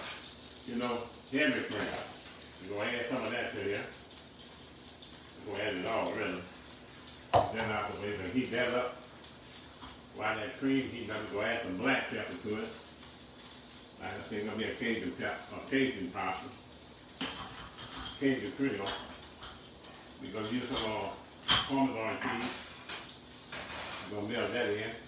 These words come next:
Put some salt in. Got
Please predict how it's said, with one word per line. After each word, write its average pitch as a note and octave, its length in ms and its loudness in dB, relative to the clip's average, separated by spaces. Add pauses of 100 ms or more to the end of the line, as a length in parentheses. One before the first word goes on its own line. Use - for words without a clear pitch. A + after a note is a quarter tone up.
(720)
Put - 140 -4
some F#2+ 200 -4
salt B2+ 280 4
in. A#2 240 2 (3500)
Got G2+ 120 0